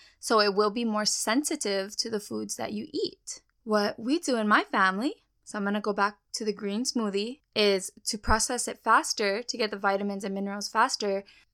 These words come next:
We blend up some vegetables and some low-carb fruits, and that's what we drink. We drink the green smoothie. So we get the same effect, just in a different way. So you choose what you wanna do. Do you wanna go with a smoothie? Do you wanna go with a nice salad?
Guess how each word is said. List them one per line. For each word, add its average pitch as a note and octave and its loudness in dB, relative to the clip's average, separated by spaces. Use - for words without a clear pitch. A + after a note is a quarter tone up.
We A#3 -6
blend G3+ 2
up G#3+ 0
some G3 0
vegetables C4 0
and G3 -2
some F#3+ -2
low-carb G3+ -2
fruits, - -4
and G3+ -2
that's G3 -4
what A#3+ -2
we C4 -4
drink. E4 -4
We A3 0
drink G#3 -4
the A#3+ -4
green G3+ -6
smoothie. - -4
So A3 2
we G#3+ 6
get A3+ 0
the A#3 -4
same A#3 0
effect, A3+ 0
just A3 -4
in G#3 0
a G3 2
different G3+ -4
way. G3 -6
So - -6
you A#3+ 0
choose B3 0
what - 0
you A3 -2
wanna G3+ 0
do. G#3 -2
Do G3+ -6
you G#3+ -4
wanna G3+ -2
go G3+ -4
with G3 -4
a G3+ -12
smoothie? C#4+ -4
Do - -20
you - -8
wanna G#3 -6
go G3+ -4
with G#3 -6
a G#3+ -4
nice G#3 -6
salad? C#4 0